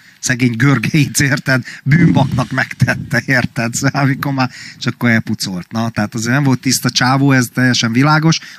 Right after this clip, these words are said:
Az biztos, hogy különleges képességű. Különleges képességű. Tehát kimagasló képességű ember volt.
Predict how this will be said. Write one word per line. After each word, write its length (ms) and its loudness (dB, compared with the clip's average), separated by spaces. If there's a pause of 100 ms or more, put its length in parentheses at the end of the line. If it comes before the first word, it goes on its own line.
Az 240 0
biztos, 500 2
hogy 240 0
különleges 760 2
képességű. 800 -6 (580)
Különleges 600 2
képességű. 580 -6 (100)
Tehát 200 -12
kimagasló 580 0
képességű 540 -8
ember 280 -10
volt. 300 -16